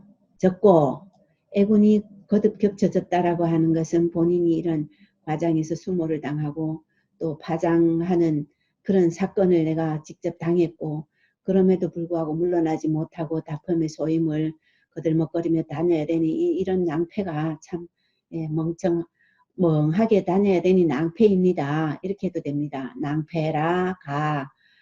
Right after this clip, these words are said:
망행이-, 이어 이래도 됩니다. 낭패라.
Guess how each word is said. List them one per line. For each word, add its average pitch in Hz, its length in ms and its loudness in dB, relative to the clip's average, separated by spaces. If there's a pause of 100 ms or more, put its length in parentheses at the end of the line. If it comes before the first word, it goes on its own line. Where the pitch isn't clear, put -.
(140)
망행이-, 170 800 0 (260)
이어 156 320 2
이래도 185 280 -4
됩니다. 143 360 -10
낭패라. 143 760 -8